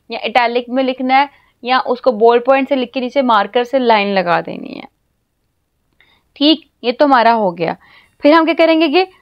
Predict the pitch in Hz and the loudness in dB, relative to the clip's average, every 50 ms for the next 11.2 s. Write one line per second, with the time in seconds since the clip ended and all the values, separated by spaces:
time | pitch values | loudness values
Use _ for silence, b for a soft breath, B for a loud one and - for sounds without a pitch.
0 | b b b - 254 262 302 339 370 392 381 330 359 381 392 381 - 311 269 262 | b b b 0 4 6 6 6 6 4 2 4 4 2 2 2 2 2 2 4
1 | 262 269 302 311 311 320 330 330 - - - 269 277 285 285 262 233 262 262 - | 4 2 2 4 4 4 4 4 2 0 0 0 2 2 0 -2 -4 -6 -8 -6
2 | - - 269 262 262 - - 240 190 180 - _ _ _ _ _ - - 262 262 | 0 0 0 0 0 0 0 -2 -2 -2 -8 _ _ _ _ _ -4 -2 0 2
3 | 294 302 302 302 311 302 320 - - 285 262 285 269 - 277 269 - 302 277 - | 4 4 4 4 4 2 0 0 0 0 2 2 0 2 0 0 2 0 -2 -2
4 | 269 247 - - 247 247 262 254 - 302 302 - - 262 262 254 240 214 - 226 | -4 -2 2 2 2 2 2 2 2 0 2 2 2 0 2 0 -2 0 2 2
5 | 220 226 - 269 269 262 240 _ - 226 233 262 294 294 B B B B B B | 2 2 2 0 0 0 -2 _ -8 -4 -2 0 0 -2 B B B B B B
6 | 254 262 233 269 285 302 320 302 311 311 302 262 311 311 294 311 311 294 - - | 0 0 2 4 2 2 4 4 4 2 4 4 2 2 2 2 0 0 2 2
7 | 254 233 240 240 247 233 277 277 220 262 - - 285 269 285 285 269 269 - - | 2 4 4 2 4 4 4 4 4 2 -2 0 2 2 2 2 0 -2 -4 -2
8 | 269 262 247 269 247 285 233 226 247 247 247 240 254 - - 262 254 254 - 285 | -2 0 0 0 -2 -2 -2 0 0 0 2 0 -4 -2 -2 -2 -2 0 0 0
9 | 277 254 233 226 220 220 240 254 262 254 - 233 220 214 214 240 247 277 320 349 | 2 2 4 2 2 2 2 0 -2 -2 -4 -10 -8 -4 -2 0 4 4 2 2
10 | b b b b b b b - 254 240 240 254 262 262 - 262 226 202 202 190 | b b b b b b b 0 2 2 2 2 0 0 0 0 0 0 0 -2
11 | 180 175 165 | -6 -6 -6